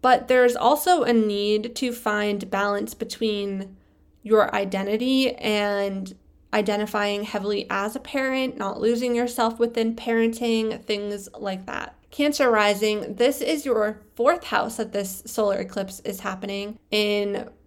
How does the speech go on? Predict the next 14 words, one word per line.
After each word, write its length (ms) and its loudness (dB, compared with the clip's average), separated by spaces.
home 300 0
and 220 -2
family 580 4
and 380 -2
in 280 -4
your 200 -2
inner 260 -4
emotions. 840 -2
So 120 -8
you 160 -4
could 140 -4
be 160 2
moving, 640 4
relocating, 1160 2